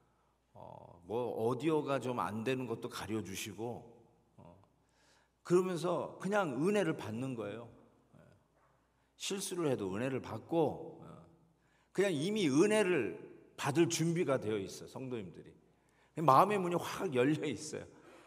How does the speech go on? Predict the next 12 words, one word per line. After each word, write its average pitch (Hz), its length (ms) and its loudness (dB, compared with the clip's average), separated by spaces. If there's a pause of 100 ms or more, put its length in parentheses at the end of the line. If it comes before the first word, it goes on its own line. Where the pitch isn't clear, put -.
(240)
전 196 160 0
그걸 185 320 4
보면서 170 360 4 (280)
"이게 196 220 2
은혜구나." 135 840 0 (280)
네. 80 60 -20 (400)
예. 85 140 -20 (2500)
잘해야 202 880 2
은혜를 160 260 0
받는 135 320 -2
게 139 80 -2
아니라 120 480 -4